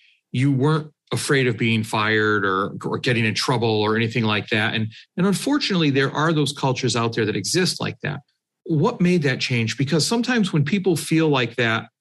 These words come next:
they'll go to another school system and hope that it's a different school system, right? And sometimes they don't. Now, I don't know whether you moved to a different school system or what, but what made that change for you where you no longer feared that? You were okay being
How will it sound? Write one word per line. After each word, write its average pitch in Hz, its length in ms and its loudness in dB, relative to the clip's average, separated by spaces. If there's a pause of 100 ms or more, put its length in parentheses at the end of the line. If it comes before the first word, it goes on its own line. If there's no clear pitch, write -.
(140)
they'll 170 220 2
go 185 160 4
to 175 180 0
another 143 220 2
school 120 280 0
system - 440 -6 (220)
and 151 120 2
hope 156 300 0
that 131 140 0
it's 120 120 -4
a 143 40 2
different 117 420 -2
school 110 240 -4
system, 107 380 -6
right? 107 260 -4 (560)
And 160 140 2
sometimes 180 560 2
they 139 120 2
don't. 110 380 -2 (240)
Now, 139 140 0
I 156 180 0
don't 180 220 0
know 139 300 2
whether 120 220 0
you 117 120 0
moved 110 200 -2
to - 80 -6
a - 40 -4
different - 220 -8
school 170 200 0
system 147 320 -2
or 107 40 -2
what, 123 340 0
but 117 180 -4 (360)
what 208 280 0
made 180 300 2
that 123 240 -2
change 123 500 0
for - 160 -2
you 113 240 2
where 110 160 2
you 107 340 0
no 123 220 2
longer 135 460 2
feared 110 400 0
that? 95 260 -4
You 113 80 2
were 110 180 2
okay 139 380 2
being 110 400 0